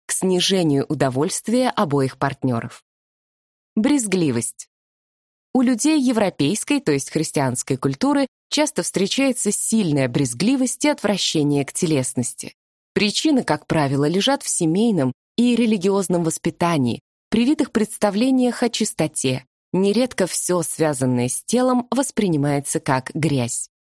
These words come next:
Секс, даже если мы говорим о безопасном сексе двух чисто вымытых людей,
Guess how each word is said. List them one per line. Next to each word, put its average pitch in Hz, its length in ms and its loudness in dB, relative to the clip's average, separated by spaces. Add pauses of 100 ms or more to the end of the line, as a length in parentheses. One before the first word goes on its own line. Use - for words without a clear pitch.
(180)
Секс, - 600 -4
даже 208 260 0
если 233 320 -2
мы 196 140 2
говорим 196 500 0
о 175 80 0
безопасном 156 720 0
сексе - 500 -2
двух 151 340 -6
чисто - 360 -2
вымытых 147 500 0
людей, 147 420 0